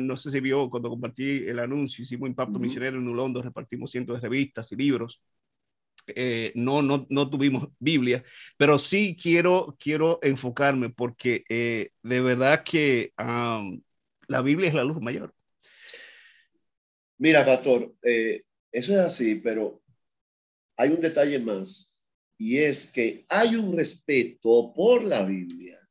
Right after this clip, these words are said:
Speaker 2: que la
Speaker 1: Ujú.
Speaker 2: gente no lo tiene por ningún otro libro, mi, mi padre.
Speaker 1: Ujú, por ninguna otra revista, ni
Speaker 2: Por, ah, exactamente,
Speaker 1: Ya.
Speaker 2: exactamente. Entonces, eh,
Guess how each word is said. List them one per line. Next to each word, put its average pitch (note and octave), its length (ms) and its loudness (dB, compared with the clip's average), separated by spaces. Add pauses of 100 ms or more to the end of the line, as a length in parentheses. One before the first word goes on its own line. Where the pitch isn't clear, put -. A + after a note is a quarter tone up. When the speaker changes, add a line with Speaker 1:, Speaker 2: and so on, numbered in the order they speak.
(440)
Speaker 2:
que F#3 400 4
la G3+ 140 8
Speaker 1:
Ujú. E3 100 6
Speaker 2:
gente A#3 500 6
no A#3 280 0
lo A#3+ 180 2
tiene B3 320 -4
por B3 240 0
ningún B3 400 0
otro C4 220 4
libro, B3+ 400 4
mi, A#2 140 -2
mi A2+ 160 -8
padre. F#2 260 -6 (280)
Speaker 1:
Ujú, A2+ 440 -4
por B2+ 100 0
ninguna C#3 280 8
otra F3 200 8
revista, D#3 640 6
ni C3+ 100 0
Speaker 2:
Por, E3 160 4
ah, D3+ 140 6
exactamente, D3+ 920 0
Speaker 1:
Ya. A#2 360 2
Speaker 2:
exactamente. C#3 760 0
Entonces, G#3 400 -2 (560)
eh, D#3+ 400 2